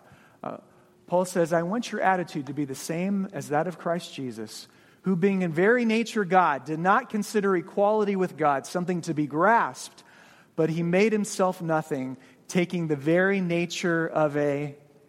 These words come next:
slave." The Greek word there is doulos. It's not servant,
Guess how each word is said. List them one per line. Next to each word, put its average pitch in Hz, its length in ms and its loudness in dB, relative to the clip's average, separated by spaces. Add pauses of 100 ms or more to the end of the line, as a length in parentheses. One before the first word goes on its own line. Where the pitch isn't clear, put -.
(1000)
slave." 160 680 0
The 139 80 -10
Greek 175 300 -4
word 185 180 0
there 170 180 2
is 139 180 -4
doulos. 131 840 -6 (380)
It's - 120 -16
not 180 240 2
servant, 143 800 -4